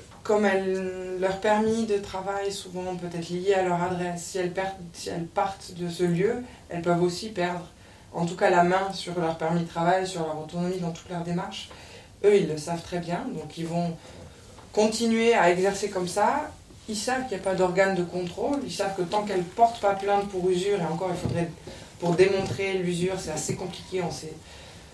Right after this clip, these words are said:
on s'y est attelé avec Aspasie, euh, et d'autres, euh, voilà, il y a des personnes qui ont essayé, et c'est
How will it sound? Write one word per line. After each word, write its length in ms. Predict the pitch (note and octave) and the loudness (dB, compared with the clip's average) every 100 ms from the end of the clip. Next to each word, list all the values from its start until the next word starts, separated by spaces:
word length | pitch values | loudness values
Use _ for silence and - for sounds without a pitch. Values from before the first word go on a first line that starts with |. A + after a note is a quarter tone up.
| - - | -20 -10
on 100 | E3 | -6
s'y 200 | D#3+ - | -6 -2
est 20 | |
attelé 320 | E3 E3+ F3+ F3 | -2 0 2 2
avec 180 | D3+ | 2
Aspasie, 680 | D#3 - E3+ E3 E3+ F#3+ F3+ | -4 -4 -2 0 -2 0 0
euh, 200 | - - - | 0 -2 -2
et 80 | E3+ | -2
d'autres, 380 | D#3+ F3 - | 4 4 4
euh, 920 | D#3 D3 C#3 C#3+ - - - - - - | 0 0 -2 -4 -8 -10 -10 -12 -12 -6
voilà, 240 | D#3 G#3 - | -2 0 0
il 60 | |
y 20 | |
a 40 | D3 | -2
des 60 | |
personnes 300 | D#3+ E3 F3 | -6 -6 -6
qui 100 | E3+ | -4
ont 80 | D3 | -4
essayé, 560 | D#3+ E3+ E3+ F#3 F#3+ - | -2 -2 0 0 0 -4
et 20 | |
c'est 260 | - D3+ | -6 -10